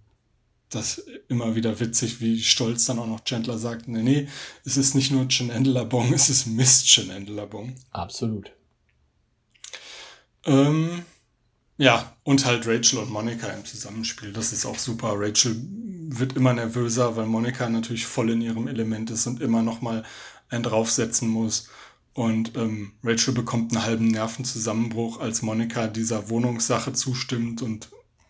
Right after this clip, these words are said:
Speaker 1: Monica steht dann aber vor ihr und streckt ihre Hand drauf aus und will zeigen, wie ruhig und abgeklärt sie ist und sagt, "Sieh auf meine Hand."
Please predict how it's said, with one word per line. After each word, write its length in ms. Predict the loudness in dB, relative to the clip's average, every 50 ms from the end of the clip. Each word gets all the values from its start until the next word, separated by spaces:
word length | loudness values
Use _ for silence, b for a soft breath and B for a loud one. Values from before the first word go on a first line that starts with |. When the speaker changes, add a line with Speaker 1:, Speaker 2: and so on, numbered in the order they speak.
| b b b b b b b _ _ _ -6
Speaker 1:
Monica 460 | -4 -2 2 2 2 4 4 4 4
steht 240 | 6 4 4 4 4
dann 100 | 2 0
aber 180 | 0 0 -2 -2
vor 300 | -2 -2 -2 0 0 0
ihr 160 | -2 -4 -4
und 120 | -2 -2
streckt 360 | -2 -2 -2 -4 -6 -4 -6
ihre 260 | -6 -4 -2 -2 0 2
Hand 260 | 2 2 2 2 0
drauf 340 | -2 -2 -2 -4 -6 -6 -4
aus 320 | -2 0 0 0 0 B B B B B B B B -4
und 140 | -2 0 0
will 120 | 2 2
zeigen, 460 | 2 2 2 2 2 2 0 0 -2
wie 100 | -2 -2
ruhig 320 | 0 2 2 2 2 2 -2
und 100 | -4 -4
abgeklärt 560 | -4 -6 -6 -8 -10 -8 -6 -6 -6 -6 -6
sie 100 | -6 -6
ist 160 | -4 -4 -6
und 80 | -6 -6
sagt, 200 | -6 -6 -2 0
"Sieh 160 | 0 2 2
auf 160 | 2 0 2 2
meine 280 | 4 4 4 2 0
Hand." 260 | 0 -2 -2 -4 -6